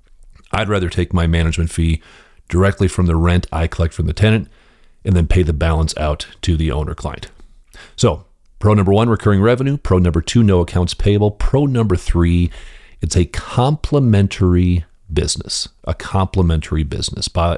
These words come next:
that, what we mean is it is complementary to real estate sales. If you say, "Oh, Mark, I,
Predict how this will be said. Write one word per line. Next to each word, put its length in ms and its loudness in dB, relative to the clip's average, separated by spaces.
that, 460 -4
what 140 0
we 140 2
mean 260 4
is 160 0
it 80 -2
is 120 -4
complementary 840 0
to 140 -4
real 280 0
estate 340 -4
sales. 640 -4
If 60 -20
you 80 -2
say, 120 0
"Oh, 80 0
Mark, 260 -4
I, 120 -6